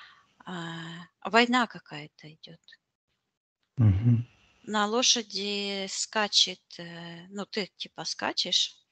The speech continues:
Speaker 2: Андроник.
Speaker 1: Да,
Speaker 2: Мгм.
Speaker 1: что-то, а, э, с таким этим, что-то, я слышу, ре-, решать какие-то вопросы.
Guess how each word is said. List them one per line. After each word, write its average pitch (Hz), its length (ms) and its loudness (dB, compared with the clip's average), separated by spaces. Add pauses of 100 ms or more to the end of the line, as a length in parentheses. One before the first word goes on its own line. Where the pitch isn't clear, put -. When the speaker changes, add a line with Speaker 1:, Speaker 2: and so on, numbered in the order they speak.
(1400)
Speaker 2:
Андроник. 113 680 10 (420)
Speaker 1:
Да, 175 300 6
Speaker 2:
Мгм. - 20 4
Speaker 1:
что-то, 180 840 2
а, 170 1000 -12 (880)
э, 175 40 -20 (240)
с - 100 -4
таким 175 420 -10
этим, 160 440 -12
что-то, 190 840 -4 (3000)
я 208 300 -8
слышу, 151 720 -4
ре-, 156 240 -6
решать 185 640 6
какие-то 196 540 -6
вопросы. 165 720 -12